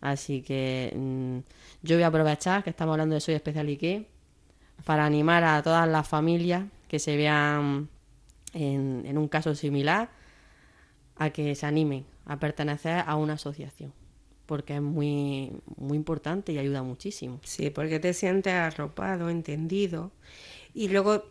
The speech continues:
Speaker 2: hombre, como en todos la, los grupos de personas,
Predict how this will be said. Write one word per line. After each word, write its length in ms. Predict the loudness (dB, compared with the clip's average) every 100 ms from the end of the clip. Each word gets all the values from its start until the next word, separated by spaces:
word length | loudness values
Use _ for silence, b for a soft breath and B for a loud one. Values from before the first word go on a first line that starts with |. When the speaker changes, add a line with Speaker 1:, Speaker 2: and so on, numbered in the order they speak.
| -20 -20 -6
Speaker 2:
hombre, 340 | 0 0 -2 -8 -12
como 240 | -2 0 2
en 100 | 2
todos 320 | 2 2 4
la, 580 | 4 4 4 4 2 -2
los 340 | -2 -2 -2 -2
grupos 400 | -4 0 -2 2
de 320 | 2 2 2
personas, 640 | -2 -4 0 2 2 0